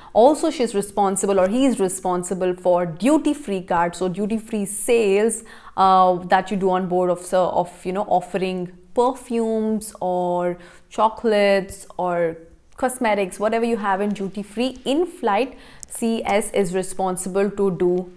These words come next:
uh, that. Apart from that, the boarding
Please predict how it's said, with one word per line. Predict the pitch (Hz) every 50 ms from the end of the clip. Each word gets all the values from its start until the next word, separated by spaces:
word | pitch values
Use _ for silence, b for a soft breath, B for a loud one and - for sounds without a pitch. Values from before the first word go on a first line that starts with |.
| - - -
uh, | 190 190
that. | 185 180 180 180 208 294 359 349 - - B B B B B B B B
Apart | - - 196 214 214 254 277
from | 277 - 285 277 269 247
that, | 214 208 196 220 233 220 196
the | 208
boarding | 196 175 175 202 214 269 294 311 339 302 247 202 190